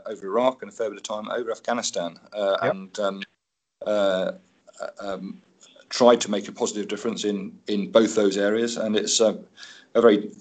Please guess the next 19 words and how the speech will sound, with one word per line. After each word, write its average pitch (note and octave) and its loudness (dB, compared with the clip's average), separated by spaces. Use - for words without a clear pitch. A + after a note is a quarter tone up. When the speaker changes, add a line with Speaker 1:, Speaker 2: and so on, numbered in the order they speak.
Speaker 1:
uh, G#2 2
difficult A2 2
role, A2 8
but G#2+ -4
a G#2+ 0
role, A2+ 6
uh, A2 0
that G#2+ -2
I A2 2
believe G#2+ -4
that A2 -8
the, A2 -8
uh, A2 2
uh, G#2+ 0
Royal A2 4
Air G#2+ 2
Force A2 -4
does A2 0
to, A2+ -12